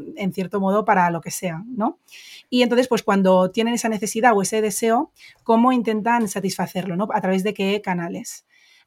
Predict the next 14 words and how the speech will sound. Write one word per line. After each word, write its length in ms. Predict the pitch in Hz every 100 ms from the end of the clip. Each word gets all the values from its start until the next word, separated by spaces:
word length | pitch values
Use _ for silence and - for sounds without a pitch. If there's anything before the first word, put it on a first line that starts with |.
| 208
Aquí 140 | 202
yo 80 | 226
también 260 | 233 226 214
siempre 180 | 233 233
pongo 240 | 226 214
un 80 | 214
ejemplo 480 | 208 - 240 208 190
que 100 | 185
creo 200 | 196 196
que 80 | 208
ayuda 240 | 202 208
bastante 400 | 196 208 214 190
a 20 |
entender 580 | 180 185 180 196 190 170